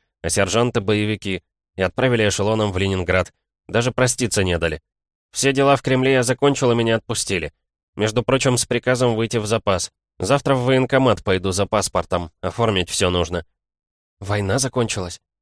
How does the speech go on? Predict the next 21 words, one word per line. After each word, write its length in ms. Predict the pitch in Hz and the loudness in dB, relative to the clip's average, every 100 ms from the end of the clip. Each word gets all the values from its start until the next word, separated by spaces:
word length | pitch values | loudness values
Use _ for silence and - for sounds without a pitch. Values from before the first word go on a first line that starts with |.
| _ _ _ | _ _ _
"Финские 460 | - 143 139 151 139 | 0 0 0 -2 -2
дипломаты 480 | 131 139 135 135 131 | 0 2 2 2 0
в 60 | |
Москве. 460 | 131 123 - 101 90 _ _ _ | 2 0 0 -4 -4 _ _ _
Завтра 380 | 95 123 - 131 | -2 0 2 0
объявят, 360 | 120 135 135 131 | 4 4 4 2
что 200 | - 131 | -2 -2
всё, 240 | - 104 | 0 0
война 340 | 104 104 110 | 2 2 2
завершилась". 680 | 113 107 110 - 90 85 - _ _ _ _ _ _ | 0 -2 -2 0 0 0 -2 _ _ _ _ _ _
"Хорошо-то 580 | - 104 85 - 107 107 | -12 -8 -4 -4 -4 -6
как". 280 | 95 92 - _ _ _ _ _ _ | -8 -10 -10 _ _ _ _ _ _
"Это 240 | 104 117 | -4 -4
точно. 460 | - 120 90 85 76 _ _ _ _ | 0 0 0 -6 -10 _ _ _ _
Я, 200 | 98 113 | -4 -2
конечно, 400 | 127 135 135 - | 0 2 2 2
не 120 | 127 | 2
ожидал, 380 | 123 120 123 143 | 2 0 4 4
что 320 | 127 - 120 113 | 2 0 0 0
всё 260 | - 123 | -2 -2
вот 200 | 107 110 | 0 -2